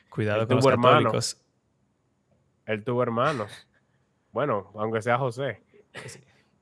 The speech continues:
Speaker 1: Murió.
Speaker 2: <laughs> Él, él tuvo her-, hermanos o, o primos
Speaker 1: Sí.
Speaker 2: que no, que, que pecaron contra él. Porque ¿qué hermano no peca contra otro? Eh, tuvo vecinos, tuvo personas de su alrededor. Él trabajaba.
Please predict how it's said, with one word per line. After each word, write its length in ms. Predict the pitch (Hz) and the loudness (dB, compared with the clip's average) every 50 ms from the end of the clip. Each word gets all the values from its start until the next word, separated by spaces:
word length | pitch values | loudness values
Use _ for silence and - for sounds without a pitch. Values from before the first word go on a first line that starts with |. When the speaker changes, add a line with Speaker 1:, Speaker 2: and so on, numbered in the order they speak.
| _ _ - - 117 | _ _ -20 -16 -12
Speaker 1:
Murió. 260 | 110 104 98 - 113 156 | -8 -4 -2 0 2 2
Speaker 2:
<laughs> 920 | 156 139 - - - - - - _ _ _ _ _ _ _ _ _ _ | 2 0 -2 -6 -14 -20 -20 -20 _ _ _ _ _ _ _ _ _ _
Él, 140 | 127 131 110 127 | -2 0 2 0
él 140 | 135 123 | 0 0
tuvo 240 | 120 147 143 143 143 | 2 2 4 4 4
her-, 120 | 139 135 - | 4 2 0
hermanos 680 | 127 131 123 123 117 127 131 139 139 131 127 123 - - - | -2 -2 -2 -2 -2 2 4 4 4 4 2 0 -4 -4 0
o, 220 | 117 113 113 - - | 0 0 0 0 -2
o 180 | 113 113 107 | -4 -4 -4
primos 480 | - 123 135 131 110 110 113 - - _ _ _ _ _ _ _ _ | -2 -2 -4 -4 -4 -6 -10 -16 -20 _ _ _ _ _ _ _ _
Speaker 1:
Sí. 220 | - - - 104 101 | -20 -16 -14 -10 -8
Speaker 2:
que 100 | 127 123 | -6 -4
no, 240 | 120 120 120 120 120 - - 117 | -2 0 0 0 0 -2 -6 -8
que, 380 | - 135 123 120 120 120 110 - _ _ _ | -4 -2 -2 0 -2 -4 -6 -10 _ _ _
que 400 | - 117 113 113 110 107 107 92 _ _ _ _ _ _ _ _ | -4 -2 0 0 0 -2 -4 -8 _ _ _ _ _ _ _ _
pecaron 420 | 127 117 - - 110 104 107 101 | -6 -4 -2 -2 -2 -2 -2 -4
contra 380 | 110 104 101 92 104 98 139 190 | -8 -10 -8 -6 -6 -4 -4 -6
él. 100 | 180 117 | -6 -10
Porque 300 | - 120 117 117 113 110 | -12 -10 -8 -8 -6 -4
¿qué 80 | - 139 | -4 -6
hermano 320 | 151 147 139 135 131 127 | -4 -2 -2 -2 -2 -4
no 140 | 123 120 113 | -4 -6 -6
peca 240 | 120 113 104 110 104 | -6 -8 -8 -8 -8
contra 340 | 107 104 104 101 101 98 | -10 -10 -8 -8 -8 -6
otro? 300 | 95 92 87 80 - - _ _ _ _ _ _ _ _ - | -8 -8 -10 -14 -20 -20 _ _ _ _ _ _ _ _ -6
Eh, 260 | 113 113 113 104 110 - | -4 -4 -4 -4 -6 -4
tuvo 400 | 127 123 127 131 131 123 101 - _ | -2 0 0 0 0 -2 -4 -10 _
vecinos, 720 | - 120 120 120 - - 135 151 156 127 95 - - - _ _ _ _ _ - | -4 -2 0 0 0 0 -2 -2 -2 -2 -4 -6 -10 -18 _ _ _ _ _ -8
tuvo 440 | 110 117 123 123 120 120 113 - _ - | -6 -4 -4 -4 -4 -6 -8 -12 _ -10
personas 480 | 120 113 107 - 123 127 131 127 123 | -10 -10 -8 -6 -6 -4 -2 -2 -2
de 80 | 117 117 | -2 -4
su 100 | - 123 | -6 -8
alrededor. 640 | 113 110 117 113 110 110 110 113 127 127 110 95 - _ _ _ _ _ - | -8 -8 -8 -8 -8 -6 -6 -4 -4 -4 -6 -8 -10 _ _ _ _ _ -4
Él 300 | 117 120 127 127 120 110 | -2 0 0 -2 -2 0
trabajaba. 720 | - 123 120 120 117 101 113 123 135 143 120 107 95 101 | 0 2 4 4 4 4 2 2 2 2 0 -2 -4 -8